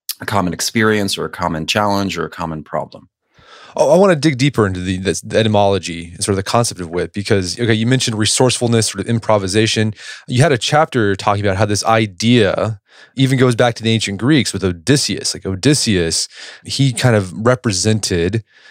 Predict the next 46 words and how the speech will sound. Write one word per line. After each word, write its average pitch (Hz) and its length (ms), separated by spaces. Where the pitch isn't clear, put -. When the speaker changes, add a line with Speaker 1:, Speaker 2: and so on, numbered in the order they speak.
Speaker 2:
this 104 140
idea 101 300
of 85 160
metis. - 840
Uh, 87 200
Speaker 1:
Yeah. 107 200
Speaker 2:
what, 135 180
what 151 200
is 120 180
metis? 98 280
Is, 101 120
is 107 100
that 135 140
just 123 180
resourcefulness? 123 640
Is 98 80
that, 107 120
what 120 120
is 120 60
that, 117 280
is 113 80
that 117 60
what 107 100
that 117 140
means? 117 320
Speaker 1:
Yeah, 156 260
metis 156 520
is, 120 300
is 113 200
a 110 60
kind 120 300
of 101 240
sh-, - 380
I 107 120
guess 127 280
the, 98 300
the 90 200
best - 400
way 98 100
to 92 100
translate 90 460
it 80 60
would 80 160
be 85 160
a 82 100
shrewdness 131 960